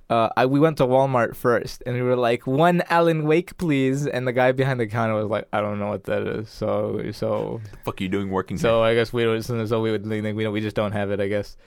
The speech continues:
Speaker 1: And I was like, "Thanks, thanks, man, thanks."
Speaker 2: Really fucking appreciate it.
Speaker 1: <laughs> And then, and then we were, we went to Walmart for another game. It was, like, another P S five game. But then as I, as I went in, there was somebody behind the counter who, like,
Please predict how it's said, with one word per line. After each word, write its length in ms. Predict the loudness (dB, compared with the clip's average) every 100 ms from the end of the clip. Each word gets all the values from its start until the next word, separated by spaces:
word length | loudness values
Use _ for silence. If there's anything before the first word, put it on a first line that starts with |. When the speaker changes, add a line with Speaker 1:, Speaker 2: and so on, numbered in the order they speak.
| _ _ _ -14
Speaker 1:
And 80 |
I 20 | -10
was 80 |
like, 140 | -10 -8
"Thanks, 480 | -4 -4 -4 -12 -8
thanks, 300 | -8 -8 -12
man, 360 | -10 -10 -12 -12
thanks." 380 | -12 -10 -12 -6
Speaker 2:
Really 320 | 0 0 0
fucking 280 | -2 -4 -4
appreciate 540 | -4 -4 -4 -2 0
it. 140 | 0 -4
Speaker 1:
<laughs> 60 | _ _ _ _ -4
And 220 | 0 2
then, 360 | 4 4 2 -2 -6 _ _ _ _ _ _ -6
and 180 | -2 -2
then 140 | -4
we 160 | -4 -2
were, 60 |
we 200 | 0 0
went 160 | 0 2
to 60 | 2
Walmart 360 | 2 2 0
for 140 | 2 2
another 440 | 4 4 4 2
game. 380 | 2 0 -2 -4
It 60 | -2
was, 140 | 2
like, 120 | 2 2
another 360 | 2 4 4
P 200 | 2 2
S 140 | 0 0
five 420 | 2 4 4 2
game. 320 | -2 -2 -2 -4 -12 _ -10 0
But 160 | 4
then 120 | 4 4
as 260 | 4 6
I, 140 | 6 6
as 240 | 6 4
I 140 | 6 4
went 340 | 4 2 2
in, 400 | 0 0 0 -2 -8 _ _ _ _ -20 -10
there 140 | 2 4
was 160 | 4
somebody 260 | 4 4 4
behind 460 | 4 2 2 2 0
the 40 |
counter 540 | 2 4 4 4 2
who, 360 | 2 0 0 2
like, 320 | 4 4 2